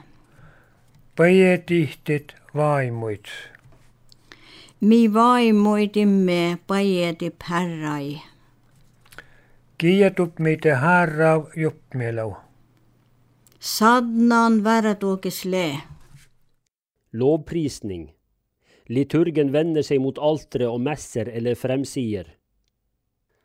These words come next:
Speaker 1: Sadnan väratuokis ja tuottele. Sijain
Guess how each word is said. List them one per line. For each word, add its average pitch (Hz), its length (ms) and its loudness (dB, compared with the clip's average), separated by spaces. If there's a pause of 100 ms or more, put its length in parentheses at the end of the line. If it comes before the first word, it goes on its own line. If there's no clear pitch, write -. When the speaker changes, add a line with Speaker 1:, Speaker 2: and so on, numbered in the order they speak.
(260)
Speaker 1:
Sadnan 180 800 2 (100)
väratuokis 160 840 0
ja 156 180 -4
tuottele. 120 840 -6 (920)
Sijain 165 540 2